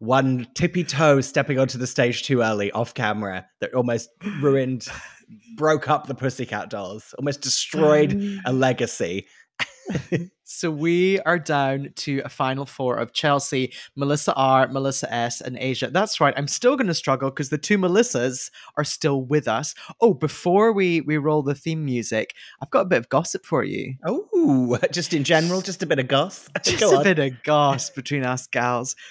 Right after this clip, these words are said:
Speaker 2: So I read or heard somewhere that, so
Speaker 1: <laughs>
Speaker 2: that Pussycat Dolls tried to come back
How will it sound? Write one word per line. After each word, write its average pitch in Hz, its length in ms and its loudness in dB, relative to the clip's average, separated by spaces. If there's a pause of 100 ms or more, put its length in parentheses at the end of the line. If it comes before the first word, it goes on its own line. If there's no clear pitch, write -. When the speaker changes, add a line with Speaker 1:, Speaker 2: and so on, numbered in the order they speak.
(140)
Speaker 2:
So 277 560 2 (280)
I 311 360 0
read 160 420 4
or 139 80 -6
heard 220 340 -4
somewhere 113 580 -2
that, 120 160 0 (260)
so 151 340 2 (440)
Speaker 1:
<laughs> - 420 -20
Speaker 2:
that 160 340 0
Pussycat 214 540 2
Dolls 117 560 0 (680)
tried 147 320 0
to - 80 -6
come 156 300 -4
back 107 600 -4